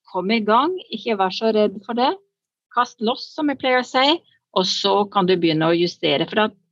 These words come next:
det endres alt. Du ser fyrlykta langt der framme,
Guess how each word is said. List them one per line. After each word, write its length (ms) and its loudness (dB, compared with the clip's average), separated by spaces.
det 520 -8
endres 400 2
alt. 200 0
Du 80 -2
ser 380 0
fyrlykta 500 2
langt 320 2
der 160 0
framme, 240 2